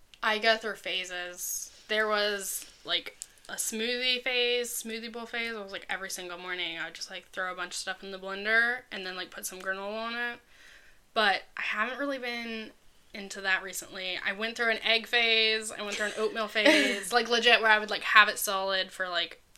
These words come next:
Speaker 1: every day for weeks. And then it was like, "Ugh, I don't even want that." Like, done.
Speaker 2: Yeah.
Speaker 1: Right now, I'm not really into breakfast foods very much.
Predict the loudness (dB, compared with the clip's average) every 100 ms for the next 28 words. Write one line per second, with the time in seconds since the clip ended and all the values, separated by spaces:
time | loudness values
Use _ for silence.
0 | _ -4 -2 0 2 2 0 -4 -10 -8
1 | -12 -14 -6 -4 -4 -6 -6 -4 -4 -6
2 | -4 -8 -8 _ -16 -14 -12 -14 -16 -18
3 | -16 -16 -16 -18 -12 -12 -8 -6 -4 -6
4 | -10 -16 -16 -16 -16 -18 -8 8 8 10
5 | 6 6 2 -2 -6 -8 -6 -6 -4 -4
6 | -2 -2 -2 -4 -6 -6 -8 -8 -10 -12
7 | -20 -20 -20 -20 _ _ _ _ -20 -20
8 | -20 _ -20 -20 _ _ _ -12 -8 -8
9 | -6 -8 -6 -8 -8 -6 -4 -4 -6 -4
10 | -2 -2